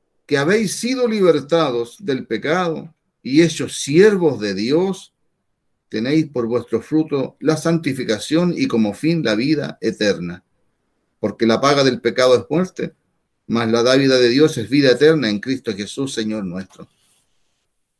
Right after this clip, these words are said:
Como vemos, hermanos, la palabra de Dios nos lleva y nos invita siempre a estar santificados. Si conocimos a Dios y conocimos su palabra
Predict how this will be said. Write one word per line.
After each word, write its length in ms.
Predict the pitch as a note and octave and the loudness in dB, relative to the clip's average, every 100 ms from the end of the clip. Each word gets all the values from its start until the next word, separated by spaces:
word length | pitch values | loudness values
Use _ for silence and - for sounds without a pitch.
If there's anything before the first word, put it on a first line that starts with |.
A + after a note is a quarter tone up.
| _ _ - | _ _ 0
Como 240 | E3 F#3 | 6 8
vemos, 320 | A#3 B3 A#3 | 8 6 2
hermanos, 480 | F#3+ G3 A#3 A3 F3+ - _ _ - | 2 2 2 0 -4 -12 _ _ -6
la 220 | C#3+ D3+ | -2 0
palabra 560 | D3+ F#3+ B3 G#3+ D3+ C3+ | 0 2 0 2 0 -2
de 120 | C3 | -2
Dios 340 | C#3+ E3 D#3+ | 0 0 -2
nos 300 | D#3 C#3 - | -4 -6 -6
lleva 520 | F3+ A#3+ F#3 E3+ F3 - | -2 0 0 0 -2 -6
y 140 | D#3 | -2
nos 380 | D3+ D3 - - - | -2 -2 -6 -12 -2
invita 580 | D#3+ D#3 D#3+ A#3+ G3+ | 0 2 0 -4 -4
siempre 640 | E3+ A#3 D4 D#4 - - - _ _ _ | -6 -4 -6 -6 -8 -10 -12 _ _ _
a 120 | - D3+ | -2 0
estar 240 | C#3 G#3 | 2 2
santificados. 880 | G3+ E3+ D#3 C3+ C3+ C3+ C#3+ B2 A#2+ | 2 0 -2 -4 -2 2 4 4 2
Si 80 | E3 | -2
conocimos 680 | F3+ E3+ - D#4 D#4 A3+ D#3 | 2 2 0 -2 2 2 2
a 80 | |
Dios 540 | B2 A#2+ G2+ G2+ - _ _ _ _ _ _ _ - | -2 -2 -4 -6 -12 _ _ _ _ _ _ _ -6
y 80 | C#3 | 2
conocimos 580 | E3 E3+ D#3+ B3+ A#3+ | 4 4 4 4 4
su 120 | - D3 | 4 4
palabra 800 | D3+ F#3 G3+ F3 D3 C3+ C#3 | 4 4 2 2 0 -2 -8